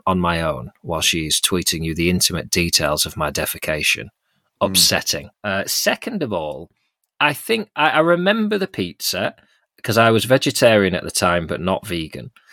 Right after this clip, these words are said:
Speaker 1: Um, she had fish, and I remember thinking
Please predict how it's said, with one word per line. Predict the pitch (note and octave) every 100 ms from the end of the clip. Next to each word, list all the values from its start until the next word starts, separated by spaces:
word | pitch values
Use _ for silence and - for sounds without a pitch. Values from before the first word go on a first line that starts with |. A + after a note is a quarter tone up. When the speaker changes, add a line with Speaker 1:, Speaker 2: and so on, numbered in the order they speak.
| _ _ _ _
Speaker 1:
Um, | F#2 F2 E2+ E2+ -
she | - B2+
had | A#2+ A2+
fish, | - - C3 - -
and | F#2
I | G2
remember | G2+ A2 C3+ C3
thinking | - F#2 E2 - D2 D2+